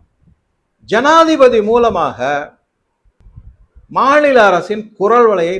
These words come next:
நசுக்குகிறார்கள் அப்படிங்கிறது. இதை தவிர பாஜக வந்து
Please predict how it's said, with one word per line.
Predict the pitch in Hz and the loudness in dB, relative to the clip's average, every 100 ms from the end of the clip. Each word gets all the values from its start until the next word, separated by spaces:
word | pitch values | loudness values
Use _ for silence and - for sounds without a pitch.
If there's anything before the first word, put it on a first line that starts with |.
| 156 | -10
நசுக்குகிறார்கள் | 135 151 226 208 151 123 110 120 98 _ _ _ - - - | -10 -8 -8 -8 -8 -8 -8 -10 -12 _ _ _ -20 -20 -18
அப்படிங்கிறது. | 117 117 107 - _ _ _ _ _ - | -14 -14 -16 -20 _ _ _ _ _ -12
இதை | 139 | -12
தவிர | - 156 185 117 120 - _ _ _ _ _ _ _ _ - | -4 -2 0 -2 -6 -14 _ _ _ _ _ _ _ _ -4
பாஜக | 175 226 240 226 202 170 | -2 2 2 2 -2 -4
வந்து | 160 156 | -6 -10